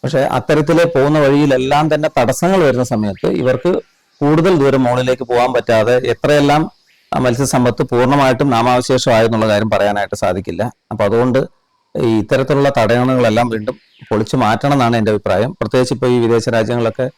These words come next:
ചെയ്തുകൊണ്ടിരിക്കുന്ന പോലെ ഇത്തരത്തിലുള്ള വൻകിട സാധനങ്ങളെല്ലാം മാറ്റിയിട്ട് അവരുടെ ഈ മത്സ്യസമ്പത്തിന്റെ ഒരു, അവരുടെ ഒരു ജൈവിക പ്രക്രിയയിൽ ഒരു വർഷത്തിൽ അവരുടെ ഒരു മൂവ്മെന്റ്സ്, ഇപ്പൊ നമുക്ക് കാട്ടിൽ ആനകളൊക്കെ കിലോമീറ്ററുകളോളം സഞ്ചരിക്കുന്നു എന്ന് പറഞ്ഞ പോലെ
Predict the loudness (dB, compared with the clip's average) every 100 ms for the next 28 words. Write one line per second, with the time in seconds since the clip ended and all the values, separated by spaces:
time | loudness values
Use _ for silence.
0 | _ _ -4 0 0 0 -2 0 0 2
1 | 0 0 -2 0 0 0 0 0 0 0
2 | 0 -2 0 0 0 0 -2 -4 -2 -2
3 | -4 _ _ -6 0 0 2 2 2 2
4 | 0 -4 -4 -2 0 0 0 0 2 2
5 | 0 -2 -6 -4 0 0 2 2 0 -4
6 | _ -6 -2 0 2 2 2 0 0 -2
7 | 0 0 2 2 2 0 0 -2 -2 -2
8 | 0 -2 0 0 0 0 -2 -6 -16 -20
9 | _ -2 -2 0 0 0 0 0 0 0
10 | 0 0 -2 -4 -4 0 0 0 0 0
11 | 0 -4 -4 -2 -2 -2 -2 -2 -2 -2
12 | -2 -4